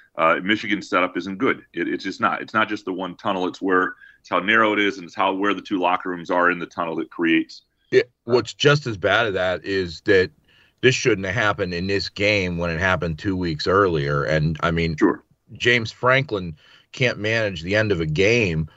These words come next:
Speaker 2: but he predicted this would happen. I mean, that's, that's as plain as, that's, that's as clear of evidence that this would have, you know, this was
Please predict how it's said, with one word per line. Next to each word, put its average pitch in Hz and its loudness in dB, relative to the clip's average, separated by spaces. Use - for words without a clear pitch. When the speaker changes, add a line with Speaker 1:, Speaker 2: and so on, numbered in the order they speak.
Speaker 2:
but 95 4
he 120 0
predicted 104 -2
this 92 -2
would 85 -2
happen. 95 0
I 92 -10
mean, 95 -2
that's, 98 2
that's 113 0
as 92 -6
plain 123 -2
as, 90 -8
that's, 123 0
that's 113 -2
as 98 -14
clear 139 2
of 113 -4
evidence 107 -6
that 95 -2
this 113 -2
would 113 4
have, 92 2
you 110 4
know, 92 2
this 98 2
was 101 -2